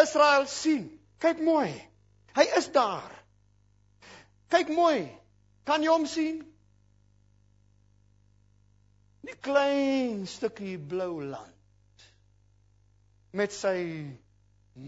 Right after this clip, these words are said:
moslemlande. Hulle was nie tevrede.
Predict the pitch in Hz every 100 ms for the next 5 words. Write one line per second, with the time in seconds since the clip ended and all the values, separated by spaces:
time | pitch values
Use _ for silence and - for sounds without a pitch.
0 | 151 165 - - - 135 127 107 95 -
1 | - - - _ _ _ _ _ _ _
2 | _ _ _ _ _ _ _ _ _ _
3 | _ _ _ _ _ _ 147 165 156 151
4 | - 165 147 170 170 165 - 165 135 117
5 | 110